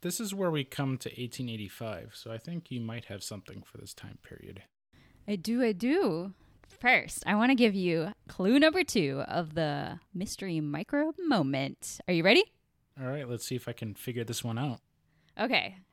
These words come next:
Speaker 2: This one gives you a little bit of a time of where we are. I think the last one just gave you vaguely a place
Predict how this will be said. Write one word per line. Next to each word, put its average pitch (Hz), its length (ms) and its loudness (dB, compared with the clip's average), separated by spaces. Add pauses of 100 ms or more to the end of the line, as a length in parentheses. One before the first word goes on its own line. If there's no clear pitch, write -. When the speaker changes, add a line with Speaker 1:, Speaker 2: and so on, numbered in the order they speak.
(200)
Speaker 2:
This - 140 -16
one 208 200 -6
gives 196 240 -4
you 185 120 -2
a - 20 0
little 220 260 2
bit 226 340 0
of 170 300 0 (300)
a 208 80 -4
time 202 680 -6
of 160 180 -6
where 147 200 -6
we - 180 -8
are. 139 360 -8
I - 140 -20
think 220 160 2
the 208 80 0
last 180 240 0
one 190 120 -2
just 180 180 -6
gave 175 200 -2
you 170 140 -4
vaguely 185 560 0
a 180 80 -4
place - 680 -14